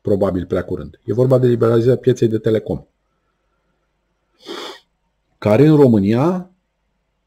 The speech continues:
a fost și este în continuare benefică nouă. Pentru că am plătit de la an la an sau din an în an, nu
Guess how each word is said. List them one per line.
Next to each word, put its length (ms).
a 120
fost 600
și 280
este 340
în 100
continuare 560
benefică 460
nouă. 340
Pentru 240
că 120
am 180
plătit 520
de 120
la 140
an 200
la 220
an 200
sau 440
din 480
an 220
în 140
an, 180
nu 420